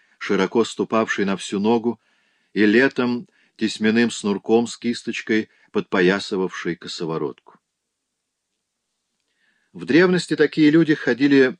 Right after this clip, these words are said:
в ушкуйниках. В новое время они сложили тип вечного студента, учительствующего мечтателя.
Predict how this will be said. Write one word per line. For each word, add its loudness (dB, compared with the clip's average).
в -6
ушкуйниках. -4
В -12
новое 4
время 2
они -2
сложили 0
тип -6
вечного 0
студента, -2
учительствующего -4
мечтателя. -8